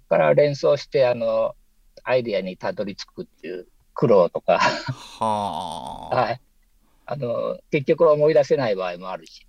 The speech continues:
Speaker 1: すね。
Speaker 2: はいはい。
Speaker 1: だからメモし-、しとかないと本当に大変なことになる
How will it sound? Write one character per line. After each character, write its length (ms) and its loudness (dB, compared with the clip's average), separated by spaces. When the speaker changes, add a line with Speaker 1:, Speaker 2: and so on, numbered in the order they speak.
Speaker 1:
す 100 -20
ね。 60 -12
Speaker 2:
は 60 -10
い 80 -18
は 80 -20
い。 40 -20
Speaker 1:
だ 100 -4
か 80 0
ら 60 0
メ 140 2
モ 120 2
し-、 120 -6
し 60 -20
と 120 2
か 120 0
な 120 2
い 60 4
と 100 2
本 180 -6
当 100 -4
に 280 -6
大 140 2
変 140 0
な 120 0
こ 100 -4
と 120 -4
に 60 -12
な 80 -12
る 80 -16